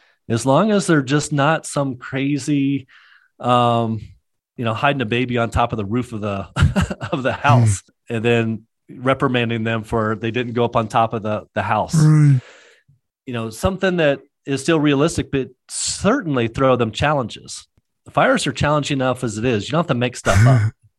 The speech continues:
Speaker 1: It, it just naturally <laughs> occurs. And so let them struggle through those challenges that are realistic, but make sure that they have a purpose for what that training and what those outcomes they're looking for. So if you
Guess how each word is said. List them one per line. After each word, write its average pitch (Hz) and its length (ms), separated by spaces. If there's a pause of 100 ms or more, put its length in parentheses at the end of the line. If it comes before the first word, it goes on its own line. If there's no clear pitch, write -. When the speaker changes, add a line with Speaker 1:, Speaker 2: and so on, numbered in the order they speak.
(140)
Speaker 1:
It, 110 200
it 107 180
just - 220
naturally 120 400
<laughs> - 20
occurs. 113 560 (600)
And 117 120
so 143 120
let 175 220
them 185 120
struggle 143 420
through 127 140
those 110 200
challenges 117 600
that 110 120
are 104 100
realistic, 98 600 (460)
but 120 120
make 185 140
sure 208 160
that 170 160
they 143 80
have 113 80
a 90 100
purpose 156 640 (100)
for 117 140
what 110 380
that 139 240
training 156 760 (520)
and 110 180
what 135 160
those 131 220
outcomes 127 520
they're 113 120
looking 101 340
for. - 340 (480)
So 139 300
if 131 140
you 151 420